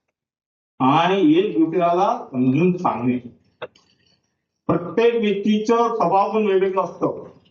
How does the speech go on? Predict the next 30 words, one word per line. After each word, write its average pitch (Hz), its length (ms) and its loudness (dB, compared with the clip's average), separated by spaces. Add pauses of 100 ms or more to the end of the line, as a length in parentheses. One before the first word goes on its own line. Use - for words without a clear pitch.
(120)
ह्या 147 120 2
जगामध्ये 190 500 0
एकशे 185 200 0
चाळीस 185 400 -4 (400)
कोटी 165 240 0
जनता 156 300 -4
आहे. - 120 -6 (1900)
असा 190 460 2
जगामध्ये 180 800 2
असा 185 300 0
एकही 180 360 2
कोणी 185 340 2
व्यक्ती 190 340 2
नाही 180 200 0
का 220 140 0
शंभर 180 340 0
गुण 175 280 -2
त्याचा 165 220 -2
संपन्न 120 460 -6
आहे. - 120 -14 (1040)
प्रत्येकामध्ये 208 840 -2
काही 180 220 -2
ना 180 100 -2
काही 190 120 -2
अवगुण, 156 440 -2
अवगुण 147 380 -4
असतात. 131 280 -8 (500)
प्रत्येकामध्ये 185 540 -2
अवगुण 110 240 -8
आहे. 104 100 -14